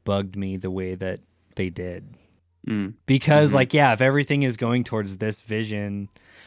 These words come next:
Speaker 1: but I get it also, 'cause it's like, yeah, you're doing everything. Like, you're
Speaker 2: Yeah.
Speaker 1: doing a million
Speaker 2: <laughs>
Speaker 1: things. Like, you're not gonna sit down and, like, hyper focus on how to make each of these lyrical lines the best. You're just gonna go
Speaker 2: Yeah.
Speaker 1: for, like, kind of what fits.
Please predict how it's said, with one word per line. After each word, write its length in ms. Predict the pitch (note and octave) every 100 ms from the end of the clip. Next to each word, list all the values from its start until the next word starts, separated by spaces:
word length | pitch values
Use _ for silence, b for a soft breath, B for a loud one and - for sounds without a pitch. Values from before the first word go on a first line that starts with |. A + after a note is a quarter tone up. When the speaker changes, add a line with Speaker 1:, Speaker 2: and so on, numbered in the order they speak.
| b
Speaker 1:
but 140 | G3 A3
I 80 |
get 340 | F#3+ D3 G#3 C#4+
it 140 | G#3+
also, 440 | F3 B3+ B3+ E3 C3+
'cause 220 | F3 F#3
it's 80 | G3+
like, 240 | G#3 -
yeah, 140 | D4+
you're 180 | F#3+ E3+
doing 300 | G3 C4 A#3 G3
everything. 840 | B3 D4 D#4 B3 A#2+ G#2 F#2 F#2 - _ -
Like, 260 | F3+ A3+
you're 120 | C#4
Speaker 2:
Yeah. 60 | -
Speaker 1:
doing 200 | D4+ C#4+
a 60 | A#3+
million 420 | A#3+ C#4 C4 A#3
Speaker 2:
<laughs> 0 |
Speaker 1:
things. 300 | E4 E4 C#4+
Like, 180 | E3+ G#3
you're 100 | G#3
not 200 | F#3+ F#3+
gonna 340 | F3 E3 C#3+ B B B B
sit 240 | - F3+
down 220 | D#3+ D#3+ D#3+
and, 100 | C#3+
like, 340 | C3 A#2+ - b b
hyper 440 | - C#3 C#3 B2+
focus 540 | A2 B2 B2 A2+ G#2 -
on 260 | A2 A2 G#2+
how 260 | - A2
to 120 | A2+
make 360 | G#2+ G#2 G#2+ - -
each 220 | A2+ -
of 100 | G2+
these 240 | G#2+ G2+
lyrical 400 | G#2 B2+ F3 A2+
lines 300 | G2 F#2+ G2
the 80 | -
best. 340 | F#2 G2 G#2+ C#3+
You're 80 |
just 160 | D3 -
gonna 120 | F#3
go 140 | F3+ F#3
Speaker 2:
Yeah. 140 | -
Speaker 1:
for, 100 | G#3
like, 220 | G3+ G3 _ -
kind 180 | G3+ A#3+
of 60 |
what 180 | A3+ A3
fits. 680 | - D4+ A2 - - -